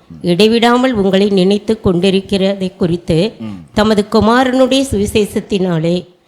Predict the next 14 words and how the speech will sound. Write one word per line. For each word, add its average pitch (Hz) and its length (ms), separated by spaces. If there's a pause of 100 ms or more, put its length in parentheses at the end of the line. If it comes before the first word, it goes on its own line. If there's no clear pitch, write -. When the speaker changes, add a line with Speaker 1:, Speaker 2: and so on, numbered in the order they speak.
(260)
Speaker 1:
என் 185 360
ஆவியோடு 202 540 (460)
நான் 190 260 (120)
சேவிக்கிற 262 500 (240)
தேவன் 208 380
எனக்கு 175 300 (420)
சாட்சியாய் 202 680
Speaker 2:
இங்க 196 40
Speaker 1:
இருக்கிறார். 156 400
Speaker 2:
பாத்தீங்கன்னா, 151 400 (160)
நான் - 0 (320)
ஆவியோடு 165 440 (120)
சேவிக்கிற 131 420 (140)
தேவன். 92 280